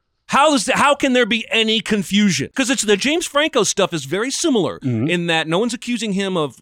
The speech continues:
Speaker 1: rape, but kind of acting mis-, sexual misconduct, if you
Speaker 2: Right.
Speaker 1: will. A blowjob happened that the girl wasn't comfortable. How, how,
Speaker 2: I,
Speaker 1: how do
Speaker 2: <laughs> I
Speaker 1: you
Speaker 2: don't know.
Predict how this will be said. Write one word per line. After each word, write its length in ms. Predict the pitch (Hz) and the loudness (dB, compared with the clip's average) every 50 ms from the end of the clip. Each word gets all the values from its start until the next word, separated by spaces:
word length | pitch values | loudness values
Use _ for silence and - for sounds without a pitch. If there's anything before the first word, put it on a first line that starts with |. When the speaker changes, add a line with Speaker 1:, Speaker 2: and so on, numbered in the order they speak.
| _ | _
Speaker 1:
rape, 440 | - 127 156 220 156 120 131 - - - _ _ _ _ _ _ _ _ _ _ _ _ _ _ _ | -12 -6 -4 -2 -2 -2 -4 -6 -10 -16 _ _ _ _ _ _ _ _ _ _ _ _ _ _ _
but 380 | - 127 156 180 165 156 - - _ _ _ _ _ _ _ | -4 0 2 2 2 2 0 -4 _ _ _ _ _ _ _
kind 220 | - - 143 143 160 | -8 -4 -2 -2 -2
of 120 | 160 - - | -2 -4 -4
acting 600 | 123 131 139 135 - 151 143 143 143 143 143 - | -4 -4 -4 -4 -4 -4 -4 -4 -4 -6 -6 -6
mis-, 220 | - 151 170 160 - | -4 -4 -4 -4 -4
sexual 280 | - 185 - - 208 170 | -4 -4 -2 0 0 0
misconduct, 600 | 160 147 - - 156 147 143 135 113 117 104 - | 0 -2 -4 -4 -4 -2 -2 0 0 -2 -4 -4
if 100 | 117 107 | -6 -4
you 60 | 113 110 | -4 -4
Speaker 2:
Right. 100 | 104 101 | -2 -2
Speaker 1:
will. 360 | 101 95 95 101 104 104 104 | -2 -2 -2 -2 -2 -4 -4
A 60 | 101 | -4
blowjob 500 | 98 135 143 139 135 113 139 127 127 120 - | -2 0 2 2 2 2 0 0 0 0 0
happened 420 | 127 127 127 - 135 123 120 117 | -2 -2 0 0 -2 -2 -2 -4
that 80 | 117 - | -6 -8
the 80 | - | -8
girl 240 | 95 120 120 117 113 | -6 -4 -4 -2 -2
wasn't 180 | 110 101 117 117 | -2 -4 -6 -8
comfortable. 420 | - 120 113 104 - 113 92 104 101 | -8 -8 -8 -8 -8 -8 -8 -10 -8
How, 260 | - 127 165 160 135 143 - _ _ _ _ _ _ _ _ _ _ _ _ _ | -6 -6 -6 -6 -6 -12 -20 _ _ _ _ _ _ _ _ _ _ _ _ _
how, 260 | - 233 254 240 - - _ _ _ _ _ _ _ _ _ _ _ _ _ - | -4 -2 -2 -2 -2 -6 _ _ _ _ _ _ _ _ _ _ _ _ _ -4
Speaker 2:
I, 240 | 123 156 160 156 156 | -4 -4 -4 -2 2
Speaker 1:
how 140 | - - - | 2 2 2
do 80 | 190 | 2
Speaker 2:
<laughs> 0 | |
I 40 | 156 | 0
Speaker 1:
you 60 | 151 | 0
Speaker 2:
don't 240 | - 160 139 123 - | 0 0 -2 0 0
know. 120 | 151 127 | 0 0